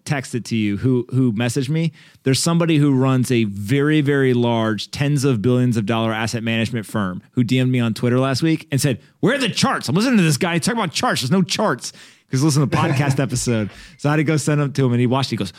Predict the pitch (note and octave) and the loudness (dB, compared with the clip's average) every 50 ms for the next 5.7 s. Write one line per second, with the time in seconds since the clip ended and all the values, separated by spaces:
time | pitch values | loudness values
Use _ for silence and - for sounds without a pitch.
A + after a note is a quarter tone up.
0 | - - - D3+ D3+ C3+ - G2+ E2+ B2 D#3 E3+ E3 C#3 - - A2 F2 E2 - | -20 -10 -4 -4 -2 -2 -2 -4 -2 -2 0 0 0 0 -2 -4 -8 -10 -8 -4
1 | C3+ C#3 C3+ A#2 - - F2 G2+ C3 C#3 C#3 C#3 C#3+ C#3+ D3 D3 D3+ D3+ D3+ C#3 | -2 -2 -2 -2 -2 -4 -4 -2 -2 -2 -2 -2 -2 -2 -2 0 0 0 0 0
2 | - D#3+ D3+ C3+ C3 A#2+ - - A2+ G#2+ G2 G#2 G2 - A2 G2 F#2+ - - - | 2 0 0 2 0 -2 -2 -2 -2 -2 0 -2 -2 -2 -4 -4 -4 -6 -10 -14
3 | - - - - G#2+ G2+ G#2+ A#2 C3 C3+ C3+ C3+ C3 B2+ C3+ C#3+ D#3 D3+ D#3+ D#3+ | -16 -16 -6 -4 -2 0 2 2 2 2 2 2 0 0 0 0 0 0 -2 -2
4 | D3+ E3+ D#3 - - D3+ C#3+ C#3+ C#3 C3+ C3+ C3 A#2+ A#2+ A#2 A#2+ A#2 A#2 A2+ A2 | -2 -2 -4 -2 0 0 2 2 2 0 0 0 0 0 0 0 0 0 0 -2
5 | G2 - A2+ G#2+ G#2 F#2+ - G2+ G2+ G2 G2 G2 G2 | -2 -2 -4 -4 -4 -4 -4 -4 -4 -4 -2 -4 -4